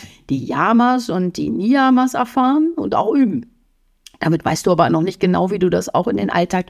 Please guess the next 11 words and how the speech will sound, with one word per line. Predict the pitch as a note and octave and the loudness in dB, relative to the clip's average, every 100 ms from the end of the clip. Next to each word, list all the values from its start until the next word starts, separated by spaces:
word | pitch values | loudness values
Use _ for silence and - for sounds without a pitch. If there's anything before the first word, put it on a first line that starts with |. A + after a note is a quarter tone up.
| - | -2
integrierst. | G3+ G#3+ G3+ E3+ A#3+ D4+ D#3 - | -2 0 -2 0 2 4 2 0
Also | E3 F3+ F3 - | -2 -2 -4 -8
selbst | - D#3 - | -2 -2 0
wenn | F#3 | 0
du | F#3+ | 2
darüber | F3 E3+ E3 | 2 0 -2
liest. | D#3+ A3+ G#3+ - - - _ _ _ _ - | 0 0 0 -4 -10 -18 _ _ _ _ -8
Die | - - | -6 0
Umsetzung | E4 G#4 B3+ C4+ - A#3 | 2 4 2 0 0 0
nenne | G#3+ G#3 - | 2 -2 -2
ich | G#3 | -4